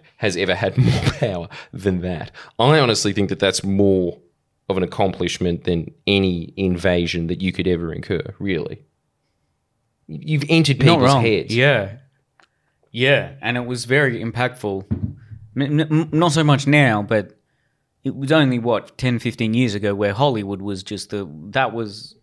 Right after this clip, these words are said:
Speaker 2: the films you watch really said a lot about who you were and your values as well.
Speaker 1: Yep. And everyone, but that's the whole thing though, like, everyone saw them, so you just kind of all had that adage.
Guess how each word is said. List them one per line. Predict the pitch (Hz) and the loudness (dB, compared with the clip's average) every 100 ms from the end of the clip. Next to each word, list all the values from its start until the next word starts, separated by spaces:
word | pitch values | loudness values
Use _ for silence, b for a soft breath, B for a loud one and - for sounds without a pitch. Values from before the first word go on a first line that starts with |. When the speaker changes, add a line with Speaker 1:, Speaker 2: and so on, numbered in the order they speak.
| _ _ _ _ | _ _ _ _
Speaker 2:
the | 120 | -16
films | - 160 143 120 | -4 0 0 -2
you | |
watch | 107 101 - | -4 -6 -6
really | 117 104 | -10 -8
said | - 113 | -8 -6
a | 104 | -4
lot | 107 101 | -4 -4
about | 95 95 | -6 -6
who | 107 | -8
you | 104 101 | -10 -4
were | 107 101 | -4 -2
and | 98 | -4
your | 98 | -8
values | 98 104 101 95 98 | -4 -4 -4 -8 -12
as | 95 | -8
well. | 104 87 - _ _ _ | -6 -6 -10 _ _ _
Speaker 1:
Yep. | 147 143 - _ _ _ _ _ _ _ _ _ _ _ - | -2 -2 -4 _ _ _ _ _ _ _ _ _ _ _ -2
And | 139 | 2
everyone, | 139 131 120 117 113 | 4 4 4 2 0
but | 147 | 0
that's | 160 143 | 2 4
the | |
whole | 131 | 2
thing | 123 135 | 4 4
though, | 90 | 4
like, | 80 98 - | 2 -2 0
everyone | 117 120 110 104 98 | -2 -2 -2 0 0
saw | 95 107 104 | 0 2 2
them, | 90 87 | 2 0
so | 104 | 0
you | 98 95 | 0 -2
just | 98 - - | -2 -2 -2
kind | 117 101 | 0 0
of | |
all | 101 101 | 0 0
had | 107 98 | 0 -2
that | 90 87 | 0 0
adage. | 98 95 | 0 -2